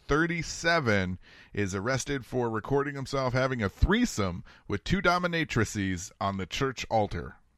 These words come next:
That's right. Uh, Reverend Travis Clark, thirty-seven, was arrested on September thirtieth over the alleged sex act at his church.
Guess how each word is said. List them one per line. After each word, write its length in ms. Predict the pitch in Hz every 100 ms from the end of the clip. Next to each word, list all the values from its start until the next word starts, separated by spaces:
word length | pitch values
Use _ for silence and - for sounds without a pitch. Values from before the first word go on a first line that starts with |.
| _
That's 300 | 98 135 -
right. 360 | 170 180 123 - _ _ _ _ _ _ - - - - -
Uh, 320 | 98 104 107 110
Reverend 440 | 113 147 143 139
Travis 480 | - 151 170 156 -
Clark, 400 | - 151 143 -
thirty-seven, 580 | 143 143 117 151 143 139
was 140 | 110
arrested 400 | 104 131 123 127
on 120 | 117
September 440 | 104 107 135 127 104
thirtieth 440 | 127 120 123 110
over 380 | 110 110 101 101
the 220 | 98 95
alleged 460 | 85 95 110 135 117
sex 400 | - 147 131 -
act 300 | 110 107 -
at 140 | 104
his 160 | 98 92
church. 440 | - 147 135 -